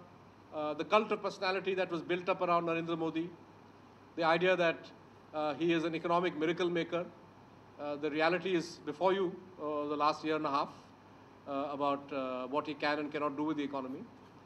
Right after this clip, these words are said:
But there was a certain myth-making which the media helped to create and which was an important ingredient in the marketing of Narendra Modi as, uh, a prime ministerial candidate. And today,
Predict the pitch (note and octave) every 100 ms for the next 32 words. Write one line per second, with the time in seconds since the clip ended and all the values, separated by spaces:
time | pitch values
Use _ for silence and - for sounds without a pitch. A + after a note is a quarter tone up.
0 | - - D#3+ E3+ E3+ C#3 F3+ F#3 F3+ F3+
1 | G3+ G3 F#3+ G3+ G#3+ G#3 G3 A2+ - -
2 | - - - - - E3 F3 F#3 E3+ E3+
3 | F#3+ E3+ E3 F#3 F3 - E3+ F3 - -
4 | - - - - - - E3+ E3+ E3+ D#3+
5 | E3+ E3+ E3 E3 F#3+ F#3 F3 G#3 G#3+ A3
6 | E3+ F3 G3 F3+ A#2 - - - - -
7 | - F#3 F3+ E3 F3 F#3+ G#3 A#3 G#3+ G3
8 | F#3 F#3 F#3 F3+ F3 F#3 F#3+ E3 F3 D#3
9 | - D3+ D3+ E3 D#3 D#3+ D#3 D#3 E3+ E3
10 | D3+ G#3 B3+ G3+ E3 E3+ - F#3+ C4 F#3+
11 | E3+